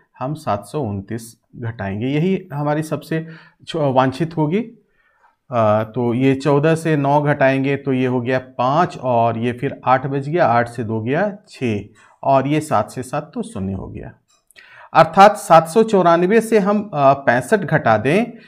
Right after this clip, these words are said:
तो ये सात सौ उनतीस मिलेगी, जो कि पूर्ण घन संख्या है। अब हमें, अ, इस प्राप्त संख्या का घनमूल भी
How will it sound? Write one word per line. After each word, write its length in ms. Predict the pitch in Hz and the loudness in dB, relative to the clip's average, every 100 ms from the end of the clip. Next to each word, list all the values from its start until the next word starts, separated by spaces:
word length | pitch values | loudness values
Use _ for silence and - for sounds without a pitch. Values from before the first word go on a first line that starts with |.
| _ _ _ _ - | _ _ _ _ 6
तो 160 | 190 | 8
ये 240 | 175 180 226 | 8 4 2
सात 360 | - - 165 | 4 2 2
सौ 160 | - - | 0 -2
उनतीस 520 | - 123 120 165 160 | -2 -4 -2 -2 0
मिलेगी, 580 | 139 147 151 190 254 254 - _ 110 | 0 2 2 0 -2 -6 -20 _ 0
जो 240 | 147 175 | 4 4
कि 420 | 175 190 233 - - _ _ - | 4 0 0 -4 -20 _ _ 2
पूर्ण 240 | 240 262 | 4 4
घन 460 | 123 - 139 214 226 | 2 -2 0 -2 -6
संख्या 520 | - 139 95 - - | -10 -6 -6 -6 -10
है। 320 | - 113 - _ _ _ _ _ _ _ _ _ - | -10 -16 -20 _ _ _ _ _ _ _ _ _ 6
अब 140 | 208 220 | 6 8
हमें, 420 | 226 214 220 220 | 8 6 4 0
अ, 360 | 151 147 143 196 | 2 2 2 2
इस 180 | 175 185 185 180 - - _ 147 | 2 2 2 0 -4 -20 _ -16
प्राप्त 500 | 147 156 170 190 - | -4 6 6 4 -2
संख्या 400 | 165 151 180 170 | 0 0 2 4
का 200 | 220 226 | 4 2
घनमूल 500 | 139 139 135 143 135 | 0 0 0 2 2
भी 280 | 156 254 | 0 0